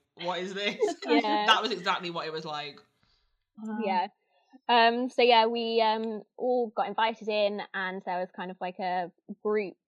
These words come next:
Speaker 2: um, like, little talk. They talked about, like, what the, um, the program was like,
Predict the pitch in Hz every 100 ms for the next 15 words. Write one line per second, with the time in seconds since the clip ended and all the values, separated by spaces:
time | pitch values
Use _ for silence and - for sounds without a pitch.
0 | _ - - 185 180 175 170 131 - 165
1 | 180 185 _ - 269 254 240 - - 185
2 | 190 _ _ _ _ 208 185 208 165 175
3 | 156 - 165 160 190 170 165 - 190 175
4 | 170 180 _ _ _ - 180 175 175 147
5 | 165 - _ _ _ _ 190 196 190 269
6 | 254 247 240 240 233 220 220 208 196